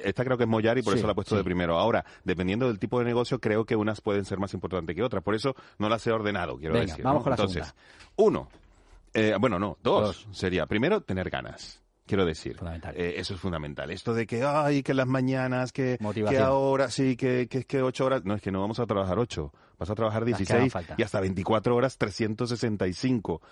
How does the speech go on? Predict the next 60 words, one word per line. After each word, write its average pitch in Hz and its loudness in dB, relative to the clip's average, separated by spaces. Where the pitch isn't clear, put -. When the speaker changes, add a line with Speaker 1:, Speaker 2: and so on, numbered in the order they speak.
Speaker 1:
días 98 2
del 104 2
año, 127 2
cinco 120 0
di-, 117 2
cinco 117 -2
minutos 117 0
antes 117 0
de 117 2
las 113 0
campanadas 107 0
del 98 0
treinta 98 0
y 101 4
uno 117 4
de 120 4
diciembre, 120 2
posiblemente 117 0
estés 107 -4
con 113 -2
el 104 2
móvil. 110 4
Speaker 2:
Mira, 104 -2
fíjate, 123 -2
pues 92 -6
ahí 123 0
vamos 131 -2
Speaker 1:
Sí. 127 0
Speaker 2:
a 135 0
eliminar 123 -2
otro 104 -4
mito. 87 -8
Hemos 98 -10
que-, - -16
eliminado 98 -4
el 95 -6
de 92 -6
la 92 -6
idea 101 -4
de 101 -4
los 98 -6
garajes 123 -8
y 110 -6
aquí 98 -8
vamos 101 -8
a 98 -6
eliminar 101 -6
el 117 -4
del 95 -6
que 90 -8
el 87 -6
empresario 87 -8
no 107 -6
trabaja 123 -4
o 107 -4
el 98 -4
Speaker 1:
Sí. 95 -6
Speaker 2:
emprendedor 92 -6
no 90 -6
trabaja. - -12